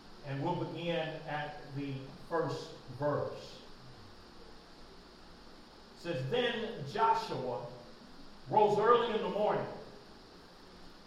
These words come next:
and they set out from Achaia, the, uh, from Achaia Grove, and came to the Jordan. And he and all the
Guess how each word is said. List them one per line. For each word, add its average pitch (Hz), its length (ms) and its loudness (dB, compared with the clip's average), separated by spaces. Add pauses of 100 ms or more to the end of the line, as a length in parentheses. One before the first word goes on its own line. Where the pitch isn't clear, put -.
(200)
and 170 160 -2
they 185 120 -2
set 294 320 0
out 254 320 2
from 208 360 2
Achaia, - 600 0 (300)
the, 147 340 -4
uh, 135 220 0
from - 340 2
Achaia 202 500 2
Grove, 196 460 4 (840)
and 170 280 -2 (120)
came 143 600 0 (640)
to 214 60 -4
the 180 300 2
Jordan. - 440 4 (1200)
And 175 160 -2
he 262 220 2
and - 100 4
all 247 720 6
the 170 100 0